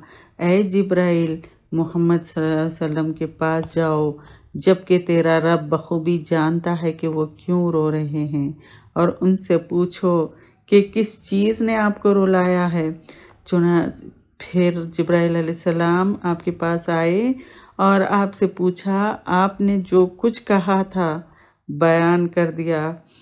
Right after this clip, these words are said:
जिब्राइल अलैहिस्सलाम ने अल्लाह ताला के पास जाकर अर्ज़ की, हालांकि अल्लाह ताला खूब जानता था।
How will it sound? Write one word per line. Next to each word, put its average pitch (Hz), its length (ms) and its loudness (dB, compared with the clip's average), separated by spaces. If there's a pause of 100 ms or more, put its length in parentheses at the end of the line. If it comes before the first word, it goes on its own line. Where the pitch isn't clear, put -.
(220)
जिब्राइल 170 500 4
अलैहिस्सलाम 165 580 0
ने 175 280 -2
अल्लाह 165 340 -2
ताला 165 340 -2
के 170 160 -4
पास 170 420 -4
जाकर 170 380 -2
अर्ज़ 180 480 -2
की, 170 400 -4 (260)
हालांकि 185 920 2 (520)
अल्लाह 185 240 2
ताला 190 440 2
खूब 208 540 0
जानता 190 460 2
था। 175 440 -4